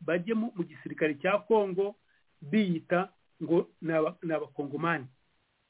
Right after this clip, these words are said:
mu rwego rwo kwinfiltratinga im-, i-, i-, i-, Congo. Serge, iyo Kagame avuze ngo M vingt trois, nawe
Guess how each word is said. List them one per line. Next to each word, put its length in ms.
mu 160
rwego 560
rwo 120
kwinfiltratinga 1160
im-, 320
i-, 180
i-, 200
i-, 100
Congo. 360
Serge, 440
iyo 220
Kagame 260
avuze 240
ngo 200
M 180
vingt 200
trois, 280
nawe 800